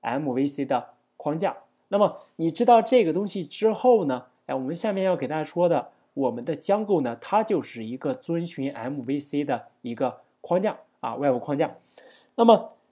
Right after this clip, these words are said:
哎，M V C呢，它呢是M V C里面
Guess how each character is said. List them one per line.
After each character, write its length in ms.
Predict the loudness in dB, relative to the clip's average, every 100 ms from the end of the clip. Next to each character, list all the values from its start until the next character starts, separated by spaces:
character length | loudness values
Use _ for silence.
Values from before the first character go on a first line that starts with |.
| _ -6
哎 220 | -6 -6 -12 _
，M 360 | 8 10 10 8
V 200 | 4 4
C 300 | 2 0 4
呢， 280 | 2 2 -4
它 340 | -6 0 2
呢 200 | 2 0
是 280 | 0 -2 -4
M 380 | -2 -4 -4 0
V 160 | 0 0
C 300 | -2 -2 -2
里 220 | -4 -8
面 280 | -6 -6